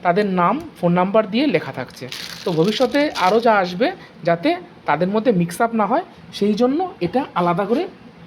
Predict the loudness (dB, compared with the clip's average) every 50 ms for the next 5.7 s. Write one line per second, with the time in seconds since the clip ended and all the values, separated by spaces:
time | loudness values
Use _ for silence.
0 | -10 -4 -2 0 0 0 0 2 0 0 2 0 0 -2 -2 -4 -10 -20 -20 -20
1 | -20 -20 -20 -20 -20 -12 -6 -4 0 2 2 2 2 0 -4 -4 -2 -2 -2 0
2 | 2 0 0 0 -4 -6 -8 -8 -12 -12 -12 -14 -16 -16 -16 -20 -18 -12 -10 -8
3 | -2 0 2 2 2 2 0 -2 -12 -6 -2 -2 0 0 0 -2 0 0 0 2
4 | 2 2 2 2 2 0 -4 -6 -6 -4 -2 0 0 2 0 0 2 2 2 4
5 | 2 4 2 0 0 2 2 2 2 2 0 0 -2 -2